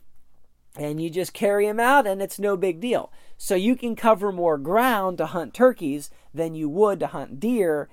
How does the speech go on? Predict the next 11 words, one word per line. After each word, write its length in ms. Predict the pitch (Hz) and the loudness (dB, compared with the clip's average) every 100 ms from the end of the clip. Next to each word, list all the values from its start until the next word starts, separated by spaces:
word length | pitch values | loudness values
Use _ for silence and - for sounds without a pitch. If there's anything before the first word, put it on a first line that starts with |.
| _ | _
in 180 | - 156 | -8 -4
most 260 | 160 156 - | -2 -2 -4
situations, 680 | 156 - 160 190 180 165 147 | -10 -6 -2 -2 -2 -8 -6
or 80 | |
at 80 | 143 | -4
least 240 | 170 214 214 | -2 -4 -6
you 80 | |
can 160 | 202 165 | -10 -6
do 180 | 170 160 | -4 -2
it 100 | 113 | -4
easier 460 | 151 147 107 67 | -6 -6 -8 -16